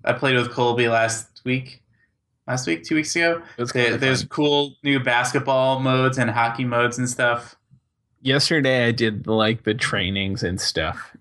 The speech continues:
Speaker 2: and I did some practicing, like, maneuvering, ball, ball handling practices on, just by myself in, like, the training mode. So,
Speaker 1: Excellent.
Speaker 2: yeah, I'm gonna work on it a little more, but maybe sometime
Speaker 1: Yeah.
Speaker 2: soon we can play on
Speaker 1: And I
Speaker 2: it.
Speaker 1: know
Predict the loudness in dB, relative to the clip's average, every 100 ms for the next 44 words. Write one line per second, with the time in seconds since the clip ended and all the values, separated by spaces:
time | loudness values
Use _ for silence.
0 | -6 0 2 2 0 2 0 0 0 2
1 | 2 0 0 -4 -4 -4 0 0 2 0
2 | 2 2 2 0 0 0 -2 _ _ _
3 | _ -14 -2 2 2 2 2 2 4 2
4 | 0 0 -2 -2 -4 -2 0 0 -2 -2
5 | -4 -2 -2 -2 -4 -2 0 0 0 0
6 | 0 0 0 0 -2 -8 -6 -6 -6 -8
7 | -6 -6 -4 -6 -6 -4 -4 -6 -10 _
8 | _ _ _ _ -2 0 2 2 -2 -10
9 | _ _ _ _ _ -4 -4 -6 _ -4
10 | 0 0 0 0 0 0 0 0 -2 -2
11 | -2 -2 -4 -4 -4 -6 -4 -4 -2 -4
12 | -6 -2 2 2 0 -4 -8 -12 _ -8
13 | -6 -4 -4 -4 -2 0 0 0 -2